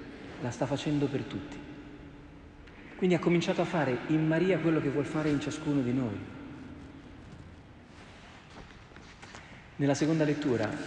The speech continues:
San Paolo dice che Cristo ci ha dato la vittoria. Questo è un altro modo di capire la festa di oggi.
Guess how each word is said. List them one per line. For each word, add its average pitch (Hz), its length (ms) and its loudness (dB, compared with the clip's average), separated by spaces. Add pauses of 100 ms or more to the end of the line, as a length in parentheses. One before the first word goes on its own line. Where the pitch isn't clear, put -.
San 131 240 0
Paolo 117 320 4
dice 110 400 0 (1160)
che - 160 -4
Cristo 160 440 2
ci - 140 0
ha 123 40 0
dato 135 260 0
la 120 80 2
vittoria. 101 840 -4 (1400)
Questo 170 220 2
è - 20 6
un 139 80 6
altro 147 240 4
modo 117 260 4
di 113 80 4
capire 117 320 0
la 113 100 2
festa 117 340 -4
di 107 160 -2
oggi. 95 340 -6